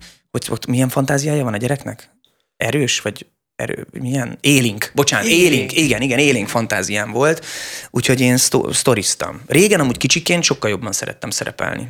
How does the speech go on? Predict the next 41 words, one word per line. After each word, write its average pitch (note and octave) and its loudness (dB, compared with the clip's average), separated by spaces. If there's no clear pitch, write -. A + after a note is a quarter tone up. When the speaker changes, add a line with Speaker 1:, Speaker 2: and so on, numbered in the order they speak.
Speaker 1:
Aztán A#2 -2
utána A#2 2
a - 2
gimnáziumban G2+ -2
még B2+ 0
jobban. F3 2
A - 2
rengeteg A#2 -2
megfelelési A2 -2
kényszer A2 -4
és A2 -2
a - 0
rengeteg A2 -4
komplexusom - -4
miatt, G#2+ -4
amivel A2 -2
így A2 -2
küzdöttem, A2+ -2
akkor A2 -2
az, A2 0
abból A2+ 0
így A2+ -4
az A2+ -4
úgy A2+ -2
jött A2 0
ki, - -8
hogy G#2 -6
mindenhol A2 -2
a G#2+ -2
középpontba G#2+ -2
akartam G#2 -2
lenni. E3 2
És - -4
hála D3 -2
Istennek G#2+ 0
lekopogom, G#2+ -4
hogy, A2 -4
hogy, A2+ -8
hogy A2+ -10
ez G#2+ -4
a G#2+ -4